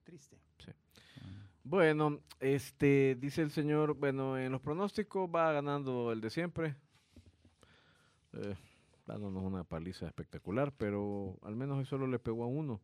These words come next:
Speaker 2: y no le pegó al de El Salvador. Yo creo que es primera vez que no le pega al de la selección, don Roberto.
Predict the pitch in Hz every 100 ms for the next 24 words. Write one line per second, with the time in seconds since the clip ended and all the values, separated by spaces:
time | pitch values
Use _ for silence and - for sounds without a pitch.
0 | _ _ - 104 107 101 101 92 90 107
1 | 104 87 76 78 73 85 107 87 _ _
2 | _ _ _ 98 131 123 135 - 131 131
3 | 131 131 131 120 120 113 123 113 98 87
4 | 82 80 - 85 90 120 95 85 80 78
5 | 92 90 -